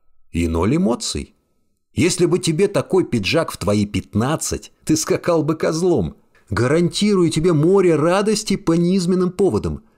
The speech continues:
Статья Елены Лассота «Во что рядится чванство». «Вот именно», буркнул Рогов. Настал его черёд ворчать. И программа «Ленинский университет миллионов».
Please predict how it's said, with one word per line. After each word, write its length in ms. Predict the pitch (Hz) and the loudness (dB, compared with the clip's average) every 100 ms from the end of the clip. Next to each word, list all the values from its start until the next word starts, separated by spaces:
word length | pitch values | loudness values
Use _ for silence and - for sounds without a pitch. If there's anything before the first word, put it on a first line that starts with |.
| _ _ | _ _
Статья 680 | - - 107 107 123 139 107 | -10 -2 -2 -2 0 0 0
Елены 560 | 82 101 120 123 98 | -2 0 2 2 0
Лассота 680 | 85 87 - 175 180 78 - - _ | 0 -2 0 -2 -2 -6 -8 -18 _
«Во 220 | - 90 120 | -4 -2 0
что 460 | - - 160 - | -2 0 0 0
рядится 640 | 117 110 123 135 139 - 127 | -2 0 0 0 -2 -4 -4
чванство». 640 | 135 131 85 - 76 - _ _ _ - | -2 -2 -4 -8 -12 -12 _ _ _ -2
«Вот 260 | 175 220 | -2 0
именно», 500 | 208 208 196 170 107 - - | 0 2 0 -2 -4 -10 -6
буркнул 480 | 82 92 - 92 95 | -4 -4 0 0 2
Рогов. 420 | 87 76 - - - - _ _ - | 0 -2 -6 -16 -18 -18 _ _ -6
Настал 460 | 78 - - 76 | -4 -4 -2 -2
его 340 | 78 82 80 73 | 0 0 0 -2
черёд 380 | - 78 73 | -2 -2 -2
ворчать. 600 | 76 73 - - 62 - _ _ _ _ _ | -4 -4 -4 -6 -6 -12 _ _ _ _ _
И 100 | 196 | -4
программа 540 | 190 180 180 233 214 | 0 0 2 2 2
«Ленинский 640 | 202 143 214 214 196 - 190 | 4 4 2 2 0 -2 0
университет 680 | 170 147 131 - 110 180 | 0 0 0 -2 -2 0
миллионов». 640 | 135 120 135 180 104 - | 0 2 2 2 -2 -8